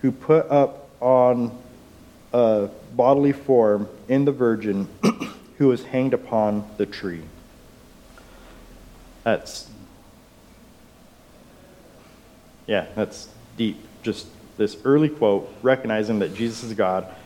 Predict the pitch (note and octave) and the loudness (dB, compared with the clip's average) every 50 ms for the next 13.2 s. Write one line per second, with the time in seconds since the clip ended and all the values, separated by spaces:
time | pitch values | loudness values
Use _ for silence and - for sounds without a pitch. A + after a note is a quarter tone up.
0 | - - - A2+ C3 C3 A#2+ A#2+ A#2+ G2+ F#2+ G2+ G2+ F#2 G2+ G2 F#2 - - A#2 | -12 -4 -2 0 0 0 -2 -2 -2 0 0 0 -2 -2 -4 -6 -6 -4 0 0
1 | G#2+ G#2 F#2 - - - - F#2+ F2 D#2+ - - - - - - - - - - | 0 0 0 -4 -8 -6 -2 -2 -2 -2 -6 -12 -20 -20 -20 -20 -20 -20 -20 -20
2 | - - - - - A#2+ G#2+ - - - - - - D3 C3+ C3+ C3+ - C3 - | -20 -20 -14 -6 -2 -2 -2 -2 -6 -10 -12 -4 0 2 2 2 2 -2 -4 -2
3 | - A2+ G#2 G2 - G#2 G#2+ G2 - - - A#2+ A2 A2 A2 A2 G#2+ - - - | 0 0 0 0 -2 -4 -8 -8 -6 -4 0 2 2 4 2 0 -2 -8 -14 -18
4 | - - B2+ B2 A#2 - B2 C3 A2 F#2+ G#2 G#2 - A2 G#2 F#2 G#2 G2 F#2+ F#2+ | -10 -4 -2 -2 -2 -2 -2 -4 -2 -2 -4 -4 -2 -2 -2 0 0 0 0 0
5 | - F#2 E2+ F2 E2+ - - - G#2 F2+ - G2+ F#2 - - - - G#2+ A2 A#2 | -2 -6 -6 -6 -8 -10 -6 -4 -4 -4 -4 -6 -10 -10 -12 -8 -4 -2 0 0
6 | A#2 A2 G2 F2+ F2 E2+ - - - - G2 G2 F#2+ F#2 - - - - - - | 0 0 0 -2 -4 -6 -10 -10 -6 -4 -2 -2 -2 -4 -8 -14 -20 -20 -14 -6
7 | - G#2+ G#2 G2+ G2 G2 G2 - - - - - - - A#2 A2 G#2 - G2 - | -4 -2 -2 -2 -2 -4 -6 -8 -12 -20 -20 -14 -8 -4 -4 -4 -4 -6 -10 -8
8 | - F2 E2+ E2+ E2 D#2+ - - - - - - - - - - A#2+ G2 D#2 - | -4 -4 -2 -2 -4 -6 -10 -14 -20 -20 -20 -20 -14 -6 -6 -4 -4 -4 -8 -12
9 | - - - - - - - - C#3 C3 A#2+ - - A#2+ A#2 G#2+ G#2 G2+ G2+ G2+ | -18 -20 -18 -14 -14 -14 -6 0 0 0 0 0 -2 0 0 2 2 2 0 -2
10 | - - - - A2 G#2+ F#2+ G2+ G2 F#2+ F2+ E2+ E2+ D#2+ - - - G2 G2 G2 | -4 -10 -10 -6 -4 -4 -2 -2 -2 -2 -4 -6 -8 -12 -14 -14 -8 -4 -4 -4
11 | F2+ - - - G2+ G#2 A2+ A#2 A#2 A2+ A#2 A#2 A2+ A2 A2 G#2+ G2+ - - - | -4 -6 -6 -6 -4 -2 0 0 0 0 -2 -2 0 0 0 0 -2 -6 -10 -20
12 | - - - - - - - - G#2+ A#2 A#2+ A#2+ A2+ A#2 - - - A2 G2+ G2+ | -20 -20 -20 -20 -20 -18 -8 -4 -2 0 0 0 0 -2 -6 -6 -6 -4 -2 -2
13 | G2+ G2+ F#2+ - | -2 -2 -4 -8